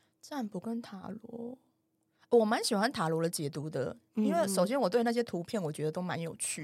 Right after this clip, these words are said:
Speaker 1: 的。
Speaker 2: 嗯，嗯，嗯。
Speaker 1: 对，所以我，然后我觉得他们完全是另一种逻辑，因为它是角色加上数字嘛。
Speaker 2: 嗯，嗯。
Speaker 1: 对，对，对。然后我很喜欢那个角色加上数字的解读的时候，我觉得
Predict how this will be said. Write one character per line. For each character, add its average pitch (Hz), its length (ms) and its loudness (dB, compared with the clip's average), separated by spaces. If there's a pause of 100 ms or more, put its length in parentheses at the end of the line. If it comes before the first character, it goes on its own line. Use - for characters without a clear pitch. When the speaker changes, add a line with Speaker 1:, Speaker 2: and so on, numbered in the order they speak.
Speaker 1:
的。 196 260 0
Speaker 2:
嗯， - 0 -
嗯， 185 460 -4
嗯。 - 20 -10
Speaker 1:
对， 208 220 2
所 247 180 0
以 277 60 2
我， 247 240 0
然 247 100 4
后 339 80 4
我 196 140 2
觉 185 120 -2
得 185 60 2
他 226 160 -2
们 208 240 -2
完 180 160 0
全 196 140 -4
是 233 160 -6
另 233 240 -2
一 233 40 -2
种 143 220 -4
逻 135 240 -4
辑， - 400 -10 (320)
因 269 100 -4
为 277 60 -2
它 269 160 0
是 262 240 -4
角 156 320 -2
色 208 240 -2
加 190 160 0
上 196 160 -4
数 190 180 -4
字 165 200 -6
嘛。 - 180 -10 (160)
Speaker 2:
嗯， 175 380 4
嗯。 170 120 0
Speaker 1:
对， 160 80 4
对， 160 160 2
对。 135 300 2
然 196 160 -2
后 240 160 4
我 202 140 2
很 196 160 -2
喜 175 240 -4
欢 180 500 0 (720)
那 214 120 -4
个 170 520 0 (420)
角 160 220 0
色 233 180 0
加 202 120 0
上 202 180 0
数 208 180 -4
字 208 160 -8
的 175 80 0
解 123 220 -4
读 147 180 -6
的 156 80 -4
时 160 160 -6
候， 175 140 2
我 170 160 0
觉 160 140 -4
得 160 260 0